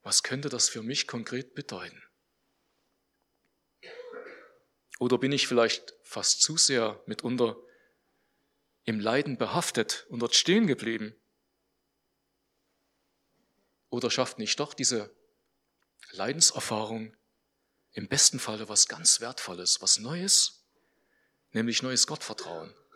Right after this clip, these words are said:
neue Freude, vielleicht sogar neue Dankbarkeit?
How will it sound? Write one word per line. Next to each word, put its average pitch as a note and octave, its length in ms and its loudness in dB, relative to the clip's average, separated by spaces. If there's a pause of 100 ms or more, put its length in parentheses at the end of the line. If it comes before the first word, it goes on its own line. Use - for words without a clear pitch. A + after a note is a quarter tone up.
(540)
neue D#3+ 260 -2
Freude, C#3+ 540 -2 (1300)
vielleicht - 340 0
sogar A#2+ 240 0
neue G#2 260 -8
Dankbarkeit? - 760 -8